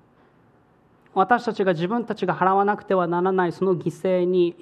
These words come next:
費用に心がとらわれているのであれば、この方がもうすでに払ってくださったその犠牲の大きさというものを思い出すことです。改めて考えてみてください。私たちの主は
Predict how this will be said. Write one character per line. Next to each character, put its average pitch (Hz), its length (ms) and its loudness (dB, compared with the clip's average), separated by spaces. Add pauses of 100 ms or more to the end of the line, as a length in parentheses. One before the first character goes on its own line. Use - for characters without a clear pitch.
費 214 120 -6
用 185 200 2
に 165 100 -2
心 196 360 -2
が 170 120 0
と - 140 -4
ら 208 140 0
わ 214 140 0
れ 190 100 0
て 175 120 -6
い 175 100 0
る 220 100 -2
の 214 160 0
で 175 60 -2
あ 170 100 0
れ 160 120 -6
ば、 165 220 0 (200)
こ 220 140 -2
の 226 160 0
方 226 280 0
が 214 140 0
も 226 200 -2
う - 20 -4
す - 140 -12
で 214 100 0
に 196 100 0
払 202 240 2
っ 233 100 -2
て - 80 -8
く - 100 -6
だ 190 100 -2
さ 185 160 -2
っ 185 80 -16
た 190 80 0
そ 196 140 -2
の 208 120 2
犠 175 120 0
牲 220 260 -6
の 220 200 -4
大 214 200 4
き - 80 -20
さ 214 140 -4
と 208 120 -4
い 208 60 0
う 196 40 -4
も 202 140 -4
の 220 160 0
を 185 180 0
思 220 280 -2
い 226 100 -6
出 240 200 -4
す - 140 -20
こ 233 120 -4
と 160 120 -10
で - 120 -10
す。 - 220 -20 (2000)
改 226 280 2
め 214 80 -2
て 196 80 -4
考 233 260 2
え 208 60 -2
て 208 100 -6
み 220 140 -2
て 214 80 -2
く 190 100 -2
だ 180 60 2
さ 175 140 -4
い。 - 20 0
私 190 300 0
た 208 80 -2
ち 196 100 -10
の 196 100 -6
主 220 200 -2
は 190 200 4